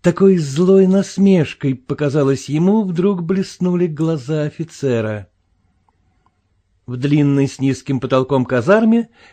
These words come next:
сидели на нарах солдаты и дымили цигарками. При появлении Подтяжкина они вскочили, затоптали цигарки сапогами и выстроились в одну шеренгу. Было их человек пятнадцать.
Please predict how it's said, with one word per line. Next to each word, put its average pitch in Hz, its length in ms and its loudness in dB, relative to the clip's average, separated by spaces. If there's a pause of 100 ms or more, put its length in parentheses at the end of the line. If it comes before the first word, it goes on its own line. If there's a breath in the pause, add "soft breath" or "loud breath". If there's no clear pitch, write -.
сидели 240 440 0
на 202 160 4
нарах 135 340 0
солдаты 240 640 -2
и 233 60 -2
дымили 190 440 0
цигарками. 92 840 -8 (480)
При 127 160 0
появлении 120 560 0
Подтяжкина 147 760 -4
они 120 140 0
вскочили, 170 680 -6 (260 soft breath)
затоптали 147 600 0
цигарки 113 460 -4
сапогами 220 680 0
и 202 160 -2
выстроились 165 800 -4
в 123 80 -6
одну 123 240 -4
шеренгу. 101 680 -10 (400)
Было 262 340 0
их 254 140 -4
человек 170 440 -2
пятнадцать. 117 720 -8